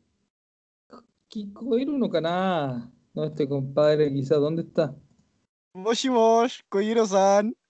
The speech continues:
Speaker 2: <laughs>
Speaker 1: Ya, vamos con la tarea de Javier. Dice, eh, kaku, kaka, kaki, kaku, kake, kako,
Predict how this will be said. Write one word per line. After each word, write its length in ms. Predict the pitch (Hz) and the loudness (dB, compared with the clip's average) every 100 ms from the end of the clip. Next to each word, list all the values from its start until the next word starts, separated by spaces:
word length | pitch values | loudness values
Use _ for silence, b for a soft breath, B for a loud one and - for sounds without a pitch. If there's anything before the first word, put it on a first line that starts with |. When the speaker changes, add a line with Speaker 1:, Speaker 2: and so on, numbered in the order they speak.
| - | -10
Speaker 2:
<laughs> 880 | - - - - 359 - - - - _ _ - - B B _ _ _ _ _ _ _ _ _ _ _ _ _ _ _ _ _ _ _ | -4 -2 -2 -4 -6 -2 -2 -4 -8 _ _ -20 -18 B B _ _ _ _ _ _ _ _ _ _ _ _ _ _ _ _ _ _ _
Speaker 1:
Ya, 180 | 175 151 | 2 4
vamos 300 | 160 208 202 | 4 4 4
con 120 | 208 | 6
la 140 | 208 | 6
tarea 360 | 202 196 202 208 | 6 4 6 4
de 40 | |
Javier. 440 | 202 180 185 208 - - - _ _ b b b b b b | 4 2 4 2 0 -10 -20 _ _ b b b b b b
Dice, 720 | - 196 220 208 - 233 226 - | 2 6 6 6 6 8 8 6
eh, 240 | 180 170 | 4 6
kaku, 520 | 208 208 233 240 240 - - _ | 4 4 4 4 2 -8 -20 _
kaka, 440 | 180 190 202 202 - _ - | -2 2 0 -2 -8 _ -4
kaki, 480 | 175 - 185 185 - _ | -4 -2 -6 -6 -12 _
kaku, 480 | - 165 - 160 - - | -4 -4 -2 -2 -4 -2
kake, 440 | 147 147 151 - - _ _ - | -2 -2 -6 -6 -14 _ _ -4
kako, 500 | 143 139 156 160 | -4 4 4 4